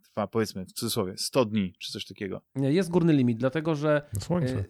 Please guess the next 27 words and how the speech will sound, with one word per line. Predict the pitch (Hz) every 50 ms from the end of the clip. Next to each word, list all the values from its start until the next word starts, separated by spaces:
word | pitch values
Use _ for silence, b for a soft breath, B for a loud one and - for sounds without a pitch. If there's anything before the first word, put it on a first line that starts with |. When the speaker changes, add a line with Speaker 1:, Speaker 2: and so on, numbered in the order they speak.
| _ _ _ _ _
Speaker 2:
fabuła | - 143 135 160 180 175
jest | 165 160 -
taka, | 156 147 151 170 170 170 - -
że | 123 117 135 147 151
ty | 151 _ - 147 147 151 151 160 160 151 123 127
lądujesz | 135 143 135 160 151
na | 147 143
planecie | - 147 120 113 113 - 160 151
i, | 139 151 156 156 151 - _ _ _ _ _ _ _ - 139 135 135 135 139
y, | 143
słońce, | 143 - - 156 156 151 156 - 165 165 165 - -
y, | 131 139 143 143 139 135 - _ _ _ _ _ _ _ _ -
jest | 120 113 113
bardzo | 147 147 135 151
silne, | 147 - - 123 104 98 98 98
nie? | 104 107 117 135 147 151
Ono | 139 127 135
jest | 131 127
bardzo | 143 139 131
blisko | 135 135 - 143
słońca | - 139 123 104 95 104 98
chyba. | 98 92 90 92 - b b b b b b
I | - 117
po | - 131
prostu | 143 156 151 - 156
musisz, | 160 165 170 185 175 - -
musisz, | 170 180 - - - 156